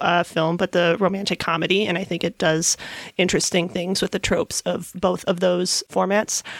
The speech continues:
I think the performance from Kristen Milotti and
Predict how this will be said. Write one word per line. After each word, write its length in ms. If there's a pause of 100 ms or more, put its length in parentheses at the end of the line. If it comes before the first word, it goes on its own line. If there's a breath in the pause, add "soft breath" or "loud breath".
(280 loud breath)
I 80
think 340 (160)
the 380
performance 640
from 380
Kristen 260
Milotti 420
and 320